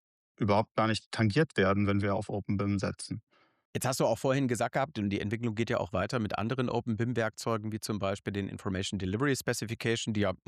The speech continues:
Speaker 2: ganz offensichtlich euch wahrscheinlich auch irgendwo helfen, wenn's dann darum geht, diese Informationsbedarfe zu beschreiben. Ähm, nichtsdestotrotz,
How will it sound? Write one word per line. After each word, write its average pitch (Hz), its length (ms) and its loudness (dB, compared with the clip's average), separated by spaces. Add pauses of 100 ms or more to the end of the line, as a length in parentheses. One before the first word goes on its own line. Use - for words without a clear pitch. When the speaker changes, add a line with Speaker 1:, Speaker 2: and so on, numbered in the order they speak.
(100)
Speaker 2:
ganz 104 220 -4
offensichtlich 110 560 -4
euch 101 200 -4
wahrscheinlich 101 440 -2
auch 107 160 -2
irgendwo 113 320 0
helfen, 107 340 0
wenn's 104 220 -2
dann 104 100 0
darum 98 260 -2
geht, 98 220 0
diese 101 160 -2
Informationsbedarfe 95 1080 -2
zu 92 120 -6
beschreiben. 95 460 0 (520)
Ähm, 147 340 2
nichtsdestotrotz, - 760 0